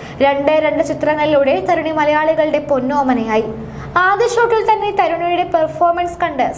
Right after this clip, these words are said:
സിനിമയുടെ അണിയറ പ്രവർത്തകർ അതിശയിച്ചു. പരിചയസമ്പന്നരായ മുതിർന്നവരെ പോലെയാണ് അഭിനയം.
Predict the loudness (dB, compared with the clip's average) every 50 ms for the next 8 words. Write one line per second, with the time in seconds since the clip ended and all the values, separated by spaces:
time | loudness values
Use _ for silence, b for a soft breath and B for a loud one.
0 | -6 -6 -4 -4 -2 -2 0 0 0 0 0 0 -2 -2 -2 0 -2 -2 0 -2
1 | 0 0 0 0 0 0 0 0 -2 -4 -6 -6 -4 -4 -4 -2 -2 -2 -2 0
2 | 0 -2 -2 -2 -4 -10 B B B B B B 0 0 0 0 0 0 0 0
3 | 0 0 -2 -2 -2 0 0 0 0 2 2 2 2 0 -2 -2 0 0 0 0
4 | 0 0 0 2 2 2 2 2 2 2 2 2 2 2 2 2 0 -2 -4 -8
5 | -8 -6 -4 -2 0 0 0 0 0 -2 -6 -10 -12 -14